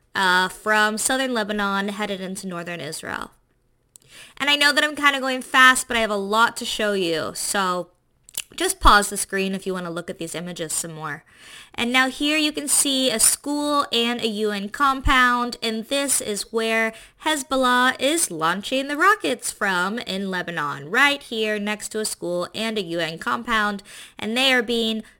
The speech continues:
directed into civilian populations, civilian towns inside of northern Israel. So,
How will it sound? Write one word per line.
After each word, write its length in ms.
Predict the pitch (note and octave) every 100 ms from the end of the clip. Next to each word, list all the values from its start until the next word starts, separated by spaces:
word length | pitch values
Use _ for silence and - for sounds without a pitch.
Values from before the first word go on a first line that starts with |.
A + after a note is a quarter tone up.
| _
directed 960 | - A#3 A#3+ C#4 C4 - A3 G#3+ G#3+ G3+ _ _
into 640 | - D4+ D#4+ D#4 - D4 C#4+
civilian 520 | - A#3 B3+ C#4+ D4
populations, 760 | C#4+ B3+ B3+ A3 G#3+ - A3 G#3+
civilian 480 | G#3 G3 A3+ A#3
towns 500 | A#3 G3+ F#3 F3+ F#3 -
inside 500 | A3 A3 - G3+ F#3
of 100 | F3+
northern 320 | F3+ E3+ E3+
Israel. 380 | D#3 - - - _ _ _ _ _ _ _ _ _ _ _ _ _ _ _ - - _
So, 220 | - -